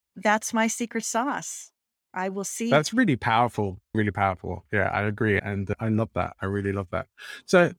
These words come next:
Speaker 2: people can come and check out your book. What if they want to find out more about you or connect with you personally? What's the best way for people to connect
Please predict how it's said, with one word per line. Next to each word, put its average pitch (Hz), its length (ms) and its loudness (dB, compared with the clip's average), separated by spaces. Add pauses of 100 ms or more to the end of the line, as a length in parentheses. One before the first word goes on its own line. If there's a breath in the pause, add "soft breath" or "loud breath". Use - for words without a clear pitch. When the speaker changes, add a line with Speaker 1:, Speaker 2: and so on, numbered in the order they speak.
(240)
Speaker 2:
people 233 180 6
can 226 140 4
come 185 160 4
and 156 120 -2
check 151 220 2
out 123 120 4
your 127 120 2
book. 113 300 0 (180)
What 190 220 4
if 214 80 -6
they 214 120 6
want 180 220 2
to 147 100 -2
find 160 300 2
out 135 60 2
more 135 140 2
about 120 160 2
you 120 140 4
or 113 140 4
connect - 340 -2
with 123 140 4
you 113 180 0
personally? 113 340 -2
What's 160 160 -2
the 156 80 0
best 139 320 -2
way 120 140 2
for 110 120 -10
people 117 400 -2
to - 120 -6
connect - 280 -4